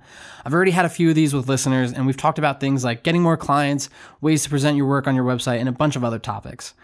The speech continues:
All you have to do is sign up for the newsletter over at well fed podcast dot com. Now that we got that out of the way, I hope you enjoy this episode.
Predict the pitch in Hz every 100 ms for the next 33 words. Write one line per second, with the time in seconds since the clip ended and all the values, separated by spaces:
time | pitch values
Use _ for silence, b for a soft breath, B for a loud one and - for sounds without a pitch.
0 | B B 156 185 190 180 151 151 127 -
1 | 139 202 160 143 139 127 131 127 127 B
2 | B 147 143 139 98 123 131 127 120 -
3 | 117 113 113 110 - 113 - 117 123 127
4 | _ 135 156 180 175 170 165 156 143 131
5 | 117 113 - 127 107 147 143 147 135 120
6 | 117 113 101 - - 131